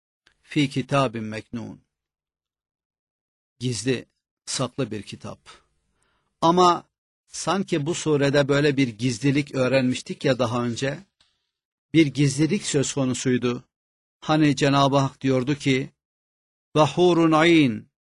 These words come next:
huriler var cennette, cennetliklere lütuf olarak hazırlanmış.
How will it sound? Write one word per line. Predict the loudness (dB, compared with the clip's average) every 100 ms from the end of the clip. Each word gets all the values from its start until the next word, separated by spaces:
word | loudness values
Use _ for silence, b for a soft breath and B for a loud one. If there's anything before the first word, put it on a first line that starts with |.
| _ _ _ _ _
huriler | 2 4 6 6 4
var | 4 4 2 0
cennette, | 2 4 2 2 0 0 0
cennetliklere | 0 2 0 -2 -6 0 2 2
lütuf | 0 -4 -2
olarak | 0 2 0 -2
hazırlanmış. | -2 -2 -2 -2 -4 -8 -10 -14